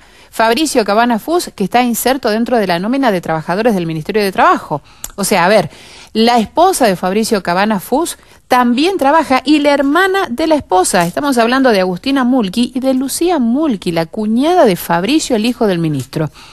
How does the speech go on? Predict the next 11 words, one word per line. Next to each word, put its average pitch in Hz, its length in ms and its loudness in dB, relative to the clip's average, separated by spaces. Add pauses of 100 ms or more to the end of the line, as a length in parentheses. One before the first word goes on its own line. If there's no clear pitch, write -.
(220)
Y 294 140 -2
hablábamos 330 520 2
con 190 140 -4
los 165 140 -6
invitados 208 420 0
al 202 100 0
piso 254 320 0 (340)
que 277 140 0
planteaban 226 800 2 (380)
con 277 280 2
qué, 359 300 2